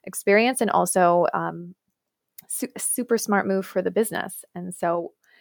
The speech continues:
it may not be necessarily taking on a business partner or growing a team, but, you know, what else have you been closed, have you closed yourself off to? What ideas have you closed yourself off to that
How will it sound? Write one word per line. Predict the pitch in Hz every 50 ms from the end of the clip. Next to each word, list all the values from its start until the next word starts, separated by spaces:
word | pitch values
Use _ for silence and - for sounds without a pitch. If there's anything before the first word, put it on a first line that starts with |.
| _ _
it | - 220
may | 240 262 285
not | 269 254 233 214 202 185
be | - 196 196 202 214
necessarily | 208 170 175 - 175 - - 160 160 170 165 160
taking | - - - 202 202 - 196
on | 185 180
a | 165
business | - 156 - - 156 -
partner | - - 180 - - - 156
or | - - - -
growing | 185 - 240 226 214 214 214 202
a | 185
team, | - - 202 180 170 165 170 180 - - - - - _ _
but, | - 190 185 180 - - - _ _ _ _ _
you | - 190
know, | 180 175
what | 170 170 202 208 202 - -
else | 190 185 196 185 - - - - -
have | - - 190 175 180
you | 180 180 185
been | 175 175 170
closed, | - - - 175 175 170 170 165 - - - - -
have | - 190 190
you | 185
closed | - - 240 226 233 202
yourself | 196 208 - 190 180 - -
off | - - 170 - _
to? | - - 294 320 330
What | 247 202 -
ideas | - 180 175 175 165 165 165 165 165 160 170 - - -
have | _ _ _ _ _ _ _ _ _
you | 196 185 -
closed | - - 180 175 -
yourself | - 170 - 170 175 -
off | - 170 175 175 -
to | - - 175 165
that | 180 175 160